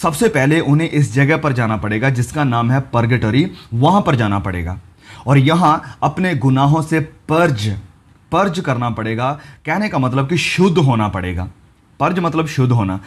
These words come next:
और यहीं से हमारा फिफ्थ पॉइंट स्टार्ट होता है। फिफ्थ पॉइंट है कि prayers for the dead, मरे हुओं के लिए प्रार्थना। मतलब कि यहाँ पर जो कैथोलिक्स हैं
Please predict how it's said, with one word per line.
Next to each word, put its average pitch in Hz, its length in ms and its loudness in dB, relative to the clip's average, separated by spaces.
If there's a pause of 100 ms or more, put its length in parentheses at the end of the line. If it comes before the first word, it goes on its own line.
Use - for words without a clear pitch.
(320)
और 175 120 2
यहीं 170 420 6
से 170 160 2
हमारा 147 300 4
फिफ्थ 165 340 -4
पॉइंट 127 260 0
स्टार्ट 104 300 0
होता 98 200 -4
है। 98 160 -4 (260)
फिफ्थ 190 240 -6
पॉइंट 147 200 4
है 151 240 4 (260)
कि 170 60 4
prayers 160 720 2
for 120 200 2
the 113 220 0
dead, 104 240 -2 (380)
मरे 151 280 4
हुओं 143 260 2
के 123 120 -4
लिए 123 120 0
प्रार्थना। 101 480 -4 (280)
मतलब 226 400 2
कि 151 60 2
यहाँ 143 320 6
पर 151 320 0 (1080)
जो 147 140 2
कैथोलिक्स 165 540 0
हैं 104 300 -4